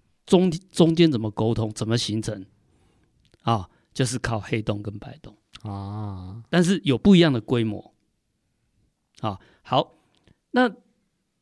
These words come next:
Speaker 1: 这些，啊，他提出的这篇论文还是怎么讲？只是观测黑洞形成的星体，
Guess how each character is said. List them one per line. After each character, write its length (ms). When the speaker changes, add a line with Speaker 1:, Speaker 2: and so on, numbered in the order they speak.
Speaker 1:
这 180
些， 360
啊， 320
他 180
提 180
出 120
的 80
这 160
篇 200
论 300
文 340
还 500
是 520
怎 180
么 100
讲？ 200
只 180
是 160
观 560
测 320
黑 340
洞 260
形 320
成 220
的 120
星 360
体， 320